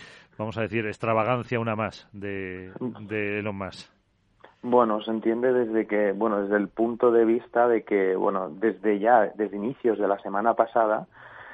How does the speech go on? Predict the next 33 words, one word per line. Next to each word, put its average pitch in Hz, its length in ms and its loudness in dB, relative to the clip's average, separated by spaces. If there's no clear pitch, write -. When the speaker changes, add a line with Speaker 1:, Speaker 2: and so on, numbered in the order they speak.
Speaker 2:
eh, 120 320 8
bueno, 101 460 2
la 110 160 0
semana 107 280 2
pasada, 117 380 4
desde 101 500 0
domingo, 107 500 0
lunes, 117 360 0
hasta 92 800 2
el 87 160 -8
día 107 160 0
que 113 120 -2
hizo 110 140 -2
la 107 120 2
encuesta, 117 480 2
fue 107 420 2
una 107 240 -4
semana 107 320 0
que 113 120 -2
se 110 100 -6
podría 104 240 2
resumir 107 500 -4
como 104 380 -2
una 113 260 -4
serie 113 220 0
de 107 80 -2
catastróficas 104 960 -4
desdichas, 98 580 -4
ya 107 140 0
que 101 320 -4
inició 113 380 0
la 123 220 6
semana 117 500 0